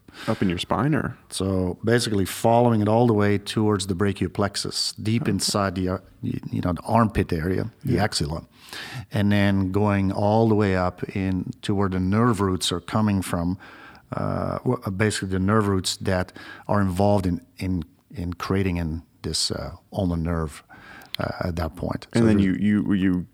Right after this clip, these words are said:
Speaker 1: do a hard massage with those, like, metal things, or, like, what do you,
Speaker 2: No,
Speaker 1: what do you
Speaker 2: that's,
Speaker 1: do
Speaker 2: uh,
Speaker 1: actually
Speaker 2: that's
Speaker 1: to it?
Speaker 2: Graston. No, it's actually, uh, pulling on the skin,
Speaker 1: Oh, really?
Speaker 2: uh, and see where the most sensitive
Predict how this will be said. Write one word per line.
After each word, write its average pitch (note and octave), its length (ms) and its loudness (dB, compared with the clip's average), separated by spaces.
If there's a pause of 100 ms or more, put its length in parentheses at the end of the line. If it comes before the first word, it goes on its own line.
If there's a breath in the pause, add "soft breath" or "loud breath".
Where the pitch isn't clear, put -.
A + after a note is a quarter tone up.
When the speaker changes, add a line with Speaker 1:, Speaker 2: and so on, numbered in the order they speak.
(160)
Speaker 1:
do G2+ 160 6
a F2+ 60 4
hard G2+ 220 4
massage G2+ 340 2
with G#2 100 -2
those, F2+ 180 0
like, F#2+ 120 -4
metal F2+ 380 2
things, D3 440 -2
or, A2+ 120 4
like, G2 240 0
what A2 120 6
do A2 60 8
you, A2+ 80 8
Speaker 2:
No, B2 100 8
Speaker 1:
what A2 100 8
do G2+ 40 8
you G#2 60 8
Speaker 2:
that's, A2 200 4
Speaker 1:
do A2 80 4
Speaker 2:
uh, G#2+ 160 4
Speaker 1:
actually G2+ 180 2
Speaker 2:
that's A2+ 120 2
Speaker 1:
to A#2+ 80 2
it? G2+ 60 6
Speaker 2:
Graston. G2+ 360 2
No, B2 300 6
it's - 140 2
actually, A2 800 2 (400 loud breath)
uh, G2+ 300 4 (200)
pulling D#3+ 500 6
on A#2 240 4
the F#2+ 80 2
skin, C#3 680 2 (340 loud breath)
Speaker 1:
Oh, G3+ 200 6
really? A3 120 6
Speaker 2:
uh, G#2+ 400 6 (100)
and A2 300 4
see C#3 520 4
where A#2 640 6
the G#2 140 0
most G2 320 4
sensitive G#2+ 480 4